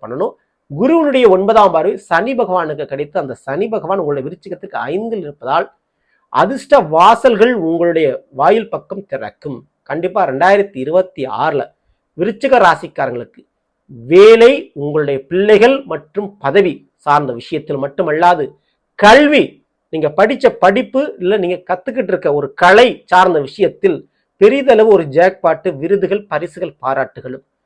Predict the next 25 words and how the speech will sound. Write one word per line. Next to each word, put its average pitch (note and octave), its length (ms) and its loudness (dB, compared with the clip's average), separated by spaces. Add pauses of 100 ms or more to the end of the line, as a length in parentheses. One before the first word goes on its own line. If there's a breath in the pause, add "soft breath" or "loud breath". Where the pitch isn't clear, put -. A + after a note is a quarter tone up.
(320)
கவர்மெண்ட் C#4 580 6
சம்பந்தமான A3+ 460 4
விஷயத்துல E3+ 400 -2 (560)
அது D3+ 180 0 (120)
வேலையா G#3 400 8
இருக்கலாம், C3+ 380 -4 (180)
தொழில் G#3+ 320 -2
சான்ஸா D#3+ 320 -2
இருக்கலாம், C3+ 340 -4 (100)
ஒரு C#3 100 -6 (140)
லோனா A3+ 380 6
இருக்கலாம், C3+ 440 -2
ஒரு B2+ 180 -10
வீடா A3+ 380 2
இருக்கலாம், C3+ 400 -6
அல்லது C3+ 260 -12 (420)
உங்களுடைய F#3+ 460 2 (100)
கோர்ட்டு G#3 320 -2
கேஸ் F3+ 260 -10
வழக்குகள்ல D3 540 -8 (140)
உங்களுக்கு F3 380 -2 (380)
கிடைக்க C#4+ 360 2
வேண்டிய G#3+ 180 4 (120)
தீர்ப்பா - 380 0
இருக்கலாம். B2+ 320 -12